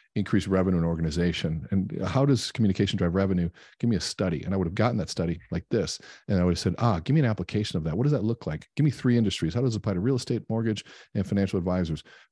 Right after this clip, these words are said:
Perfect. Here's three examples. Can you give me a script to each one of those?" Okay, perfect. Boom, bam, bam, bam. Now I'm thinking from a consultative standpoint. I'm thinking from the reader perspective. That's my skill set. That's not, that's not A I skill set.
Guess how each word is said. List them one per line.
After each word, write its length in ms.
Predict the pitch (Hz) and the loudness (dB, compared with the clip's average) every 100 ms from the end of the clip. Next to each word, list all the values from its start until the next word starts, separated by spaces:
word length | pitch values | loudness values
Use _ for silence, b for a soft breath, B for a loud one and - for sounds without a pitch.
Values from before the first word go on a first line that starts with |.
| - | 0
Perfect. 320 | 104 82 76 | 2 2 2
Here's 180 | 107 95 | 0 2
three 140 | 104 | 0
examples. 440 | 90 95 87 73 - - | 2 2 0 -2 -8 -12
Can 100 | - | -4
you 60 | 110 | 0
give 120 | 151 | 2
me 60 | 175 | 2
a 60 | |
script 460 | - - - 117 - | 0 -4 0 0 0
to 100 | 92 | -2
each 120 | 98 | -2
one 120 | 110 | 0
of 60 | 101 | -2
those?" 200 | 73 73 - | -2 -4 -6
Okay, 180 | - 87 | -2 0
perfect. 360 | - 117 85 | 2 2 0
Boom, 180 | 131 101 | 0 0
bam, 180 | 95 104 | 2 2
bam, 120 | 101 | 2
bam. 140 | 107 82 B B B - | 0 -4 B B B -2
Now 120 | 98 | 2
I'm 140 | 139 | 2
thinking 400 | 151 - 165 123 | 2 0 0 0
from 160 | - 98 | -2 -4
a 60 | |
consultative 580 | 87 87 117 135 113 85 | -2 -4 -2 -2 -2 -4
standpoint. 500 | - 85 76 - - - _ _ _ _ _ _ _ _ _ _ - | -4 -4 -4 -8 -12 -16 _ _ _ _ _ _ _ _ _ _ -2
I'm 80 | 110 | 2
thinking 220 | 131 113 | 4 2
from 140 | - | 2
the 80 | 95 | 2
reader 260 | 87 123 123 | 4 4 2
perspective. 400 | - - 76 82 | -2 -6 -6 0
That's 180 | 123 - | 2 4
my 200 | 98 143 | 2 2
skill 320 | - - 95 | 0 -4 -6
set. 340 | - - - - - | -6 -8 -14 -18 -6
That's 160 | 110 | -2
not, 340 | 139 139 120 - - | 2 2 2 -8 -2
that's 240 | - - | 0 2
not 240 | 147 139 - | 4 4 4
A 140 | 110 | 2
I 160 | 120 120 | 2 0
skill 260 | - - - | -2 -4 -4
set. 200 | - | -6